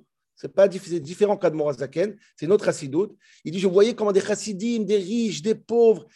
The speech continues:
ils attendaient dans la, dans la station de train que le rabbi arrive. À ce moment-là, il y avait plus riches, plus pauvres, plus de balagan. Ils étaient dans un, dans une bulle qui fait en sorte que pendant quelques, comme un Shabbat en plein milieu de la semaine.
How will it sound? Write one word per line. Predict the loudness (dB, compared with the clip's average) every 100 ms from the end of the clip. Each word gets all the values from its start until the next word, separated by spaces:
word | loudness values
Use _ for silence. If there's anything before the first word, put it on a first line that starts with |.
| _ -2
ils |
attendaient | 0 0 0 0
dans | 2
la, | 4 2
dans | 0 -6
la |
station | -4 -6 -4 -2
de | -4
train | -4 -4
que | 0
le | 2
rabbi | 2 2 2
arrive. | 2 0 -6 -8 -16 _ _ -8
À |
ce | -6
moment-là, | -2 2 4
il | 6
y |
avait | 4
plus | 2 -4
riches, | -2 -2 -4 -6
plus | -6 -6
pauvres, | -2 4 4 4
plus | -4
de | 0
balagan. | 2 2 2 0
Ils | -2
étaient | -8 -6
dans | -6 -2
un, | -2 -2 _ -14
dans | -8
une | -2 -2
bulle | -2 0 0 0 -4 _ _
qui | -10 -2
fait |
en | -2
sorte | 0 -2 -2
que |
pendant | -4 -6 0
quelques, | 0 -2 -2
comme | 0
un | 0
Shabbat | 0 0 2 0
en | 0
plein | -2
milieu | -2 0
de |
la | -2
semaine. | -2 -10